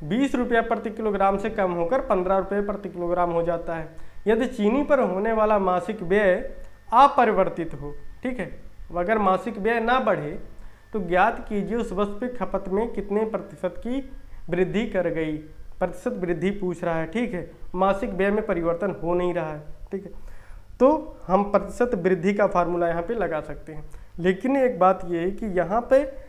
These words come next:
जो मूल्य दिया गया है वो प्रतिशत वृद्धि ना देकर,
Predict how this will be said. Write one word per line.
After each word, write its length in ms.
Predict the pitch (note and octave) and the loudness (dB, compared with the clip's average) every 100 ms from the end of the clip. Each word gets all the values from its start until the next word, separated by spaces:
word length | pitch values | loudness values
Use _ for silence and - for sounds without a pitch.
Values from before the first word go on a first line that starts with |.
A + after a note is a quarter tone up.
| - - - - D3+ | -18 -14 -14 -12 -2
जो 300 | F#3+ C4+ C4+ | 4 4 4
मूल्य 380 | F#3 A3+ D4 C#4 | 4 6 6 4
दिया 260 | F#3 E3+ D#3+ | 2 2 2
गया 240 | D#3+ D#3 | 0 -2
है 140 | D#3 A#3+ - - | -2 -4 -8 -12
वो 60 | G3+ | 0
प्रतिशत 460 | - F#3+ G3 B3 | 4 4 2 -2
वृद्धि 380 | G#3+ F#3+ E3+ G3+ | 0 0 0 0
ना 160 | A3+ A3+ | 2 2
देकर, 640 | G#3 F3 F3+ G3+ - - | 2 0 0 -2 -6 -10